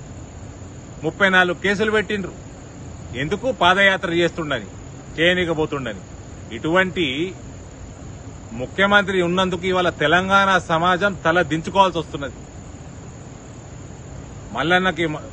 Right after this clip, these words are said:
భారతీయ జనతా పార్టీలో స్వాగతం. నల్గొండ ప్రాంతంలో specially భారతీయ జనతా పార్టీ చాలా బలపడుతుంది మల్లన్న జాయినింగ్ తోటి.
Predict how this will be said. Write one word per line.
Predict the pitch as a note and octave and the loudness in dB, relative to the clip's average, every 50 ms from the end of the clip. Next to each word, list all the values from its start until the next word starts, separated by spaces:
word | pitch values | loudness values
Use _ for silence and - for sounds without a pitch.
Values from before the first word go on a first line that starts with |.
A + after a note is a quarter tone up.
| - - | -4 2
భారతీయ | B2+ D3+ E3 E3+ - F#3 F3+ | 4 4 4 4 2 0 0
జనతా | D3+ E3 E3+ D#3+ - E3+ E3 | 0 0 0 2 2 2 2
పార్టీలో | - E3 E3 D#3 D#3+ D#3 D#3 D3 | 4 4 2 2 2 0 -2 -4
స్వాగతం. | - D3+ D3 D#3 D#3 F3+ F3+ G#3+ A#3 A#3+ A3+ - - - - - - - - - - - - - - - - - - - - - G#2+ | -2 0 0 2 2 2 2 2 0 0 -2 -6 -12 -14 -16 -16 -14 -14 -14 -14 -14 -14 -14 -12 -12 -14 -14 -14 -14 -14 -14 -12 -6
నల్గొండ | A2 B2 C#3 D#3 E3 F3 F3+ F3+ F3+ F3+ | -2 0 2 2 4 4 4 6 6 6
ప్రాంతంలో | F3 - D#3+ D#3+ E3 E3 - F3 E3+ E3+ E3 E3 | 6 6 4 4 4 4 4 2 2 2 2 2
specially | C#3+ A#2 - D3+ C#3 - E3 E3+ F#3 G#3 G3+ - - - - - - - - - | 0 0 -2 -4 -2 0 0 0 0 0 -2 -4 -8 -8 -8 -10 -10 -10 -8 -4
భారతీయ | - B2 D3 D#3+ E3+ E3+ F3 E3 | 2 4 4 4 4 2 2 2
జనతా | D#3+ D#3+ D#3 C#3+ D#3+ D#3 | 2 2 2 4 2 2
పార్టీ | D3+ D3+ D3+ D#3 D3+ D#3+ D3 - - | 4 2 2 2 2 0 -4 -2 0
చాలా | C#3 C#3 D3+ F3 F#3 F#3 | 4 6 6 6 6 6
బలపడుతుంది | F3 F3 E3+ F3 E3 E3 E3+ D#3+ C#3 E3+ D#3 D#3+ | 6 6 4 4 4 2 0 0 0 -2 -2 0
మల్లన్న | D3 C#3+ C#3+ D3 D3+ D3+ D3+ | 0 0 2 2 2 0 0
జాయినింగ్ | C#3 C#3 C#3 C#3 C#3+ C#3+ C3+ C3+ | 0 0 0 0 0 -2 -4 -4
తోటి. | D3+ D3+ D3+ D3 A3 | -4 -4 -4 -4 -6